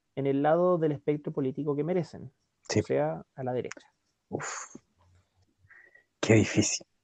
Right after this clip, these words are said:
Speaker 2: qué difícil la situación
Speaker 1: Difícil.
Speaker 2: nacional, qué trágico, qué,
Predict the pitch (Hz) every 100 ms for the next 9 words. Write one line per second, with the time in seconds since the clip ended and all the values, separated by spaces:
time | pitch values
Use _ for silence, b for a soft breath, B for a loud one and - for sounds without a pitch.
0 | _ - 120 - 127 - 139 127 127 123
1 | - 143 143 139 143 127 123 117 117 143
2 | 165 156 139 120 143 - - - 165 175
3 | - b b b b _ - 131 131 127
4 | 123 123 123 120 117 117 107 117